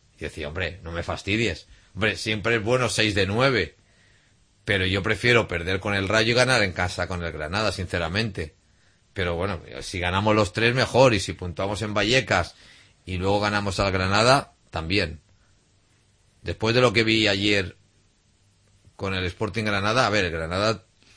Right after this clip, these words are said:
es un equipo que ha cambiado casi todo. Afortunadamente, para ellos, eh, a Thierry no lo van a devolver, porque lo de, eh, Thierry de ayer es para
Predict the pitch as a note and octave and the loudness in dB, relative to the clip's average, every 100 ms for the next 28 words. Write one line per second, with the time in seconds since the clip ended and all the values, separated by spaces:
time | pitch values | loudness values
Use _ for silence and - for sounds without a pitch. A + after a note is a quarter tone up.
0 | _ - G2 F#2 G#2+ A2 E2+ F#2 F2 F2 | _ -8 -2 0 0 -2 -2 -2 -2 -2
1 | F#2 F2+ G2+ G#2 F#2 D#2+ G#2 G#2 D2 - | -2 -2 -2 -2 -4 -6 -4 -4 -2 -6
2 | - _ _ _ _ - - _ _ _ | -8 _ _ _ _ -16 -16 _ _ _
3 | _ _ _ _ _ _ _ _ _ - | _ _ _ _ _ _ _ _ _ -10
4 | F#2 F#2 G2+ G2+ A#2 B2 B2+ G2+ B2 C#3+ | -4 -4 0 2 4 4 2 2 0 0
5 | C#3+ _ _ _ _ _ _ _ _ _ | -6 _ _ _ _ _ _ _ _ _
6 | _ _ _ _ _ _ _ - - F2+ | _ _ _ _ _ _ _ -18 -6 -2
7 | F2+ A2+ A2+ B2 B2 - _ _ - E2+ | 2 2 2 2 0 -8 _ _ -12 -10
8 | E2 D#2+ D2+ - _ - F2 - F2 G2 | -8 -10 -12 -18 _ -10 -8 -4 -2 0
9 | G#2+ G2+ F#2 F#2+ F2+ F2 F#2+ B2 F#2 _ | 0 0 0 0 0 0 2 2 0 _
10 | _ _ _ _ _ _ _ - F2+ D#2+ | _ _ _ _ _ _ _ -4 -4 -2
11 | F2 E2+ E2 D#2+ D#2+ D#2+ E2 E2 F#2 G2+ | -4 -4 -2 -4 -4 -6 -6 -4 -2 -2
12 | G2 G#2+ A#2+ - _ _ - - G#2 F#2+ | 0 2 0 -2 _ _ -12 -8 -6 -4
13 | F2 E2+ D#2+ | -2 -2 -4